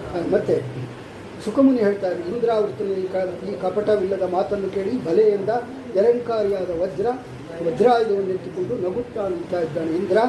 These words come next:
ದೇವೇಂದ್ರ ಹೇಳ್ತಾ ಇದ್ದಾನೆ, ಬಲೆ ದಾನವ ನೀನು ಜೀವನ್ಮುಕ್ತನಾಗಿ ಬಿಟ್ಟಿರುವಿ, ನಿನ್ನಲ್ಲಿ ಇಂಥ ಒಳ್ಳೆಯ ಬುದ್ಧಿ ಆಶ್ಚರ್ಯಕರ.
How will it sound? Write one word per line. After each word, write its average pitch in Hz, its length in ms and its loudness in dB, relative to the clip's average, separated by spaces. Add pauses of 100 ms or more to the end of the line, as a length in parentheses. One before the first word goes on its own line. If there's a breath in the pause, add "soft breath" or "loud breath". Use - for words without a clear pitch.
(960)
ದೇವೇಂದ್ರ 208 380 4
ಹೇಳ್ತಾ 185 260 0
ಇದ್ದಾನೆ, 175 200 -2
ಬಲೆ 202 320 0 (400)
ದಾನವ 190 460 4
ನೀನು 202 220 0 (640)
ಜೀವನ್ಮುಕ್ತನಾಗಿ 214 840 2
ಬಿಟ್ಟಿರುವಿ, 202 420 2 (500)
ನಿನ್ನಲ್ಲಿ 214 340 2
ಇಂಥ 202 340 0
ಒಳ್ಳೆಯ 220 540 2
ಬುದ್ಧಿ 196 460 -4
ಆಶ್ಚರ್ಯಕರ. 208 640 2